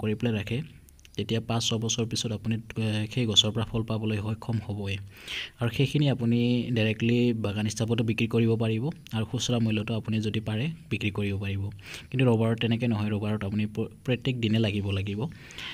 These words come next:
আৰু শ্বীটবিলাক বনাই পেলাই আপুনি ধুনীয়াকৈ ষ্টক কৰি ৰাখিব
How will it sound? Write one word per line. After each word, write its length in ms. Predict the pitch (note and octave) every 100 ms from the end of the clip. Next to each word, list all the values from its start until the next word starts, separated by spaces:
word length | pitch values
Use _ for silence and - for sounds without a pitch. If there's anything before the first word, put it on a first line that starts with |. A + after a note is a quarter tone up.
| - - B2
আৰু 120 | A#2 A2
শ্বীটবিলাক 360 | B2+ A#2 A#2+ A2
বনাই 180 | G2+ G2+
পেলাই 160 | G2+ A2+
আপুনি 260 | G2+ G#2+ G#2+
ধুনীয়াকৈ 500 | G#2+ G#2 G2 G2+ G#2+ G#2+ F2 - - - -
ষ্টক 240 | - A#2 A#2
কৰি 120 | A#2
ৰাখিব 200 | A2 A2